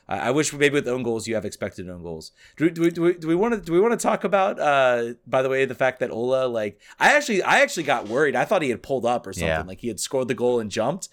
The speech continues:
Speaker 1: but apparently he was just holding back on his celebration 'cause he used to play in Columbus.
Speaker 2: Correct.
Speaker 1: Like, he was so excited that he scored 'cause it's, I mean, it's been a, probably a pretty rough go of him for
Speaker 2: Yep.
Speaker 1: a bit, and, and then he kinda, like, pulls up and he's like, "Oh," and I, I thought he had,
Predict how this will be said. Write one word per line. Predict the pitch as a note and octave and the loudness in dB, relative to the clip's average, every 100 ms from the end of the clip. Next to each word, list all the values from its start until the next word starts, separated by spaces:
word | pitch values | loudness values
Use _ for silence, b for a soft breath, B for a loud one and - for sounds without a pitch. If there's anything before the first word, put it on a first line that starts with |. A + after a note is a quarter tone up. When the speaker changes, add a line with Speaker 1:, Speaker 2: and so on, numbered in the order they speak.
| b b - | b b -4
Speaker 1:
but | A#2 D3 | 2 2
apparently | E3 G#3+ G3+ | 4 2 2
he | D3+ E3 | -2 -2
was | D3 | -2
just | C#3+ | -4
holding | - C#3+ C#3+ B2+ | 0 0 2 2
back | B2+ C3 | 2 2
on | B2 A2+ | -2 -4
his | G#2+ | -4
celebration | A#2+ G#2+ G#2 G#2+ - F#2 | -2 -2 -2 -4 -6 -12
'cause | G2 F#2 | -12 -10
he | |
used | F#2+ F2+ | -12 -12
to | - | -12
play | F#2 F#2 | -10 -10
in | |
Columbus. | F2 E2+ | -12 2
Speaker 2:
Correct. | A2+ F2+ - B B | 6 6 2 B B
Speaker 1:
Like, | C3 C3+ | -6 -2
he | D3+ | 0
was | D#3 | 2
so | F#3+ G#3 | 6 6
excited | - F3 F3 F3+ | 6 4 4 4
that | E3 | 2
he | C#3+ | 2
scored | - D3 D#3 G3+ G3 b _ | 0 2 4 2 0 b _
'cause | C3+ | -4
it's, | B2 - | -4 -6
I | C3 | -6
mean, | B2+ | -4
it's | A#2 | -2
been | C3+ | -2
a, | A#2 | -2
probably | C3+ C3 A2+ | -2 -2 -2
a | |
pretty | C3 A#2 | -4 -4
rough | A2+ G2+ | -4 -4
go | G2 A2+ | -2 0
of | C3 | 2
him | D#3 D3+ | 0 -2
for | - | -2
Speaker 2:
Yep. | - | 0
Speaker 1:
a | C#3 | 2
bit, | D3+ E3 _ | 0 -2 _
and, | - G#2+ G2+ | -12 -10 -10
and | G#2 G#2 G2+ F#2+ b b b _ | -10 -10 -10 -14 b b b _
then | A#2 B2+ | -4 -4
he | |
kinda, | A#2 C#3 C3+ | 2 4 4
like, | B2 A#2+ - | 2 0 0
pulls | D3 B2+ | 0 2
up | C3 | 2
and | A#2+ | 0
he's | A2+ | -4
like, | A#2 | -4
"Oh," | A2+ C3 B2 | 0 0 0
and | A2+ | 0
I, | A#2+ A#2+ D#3 | -2 0 0
I | |
thought | F3+ D#3 | 2 0
he | A#2 | 0
had, | G#2+ | -2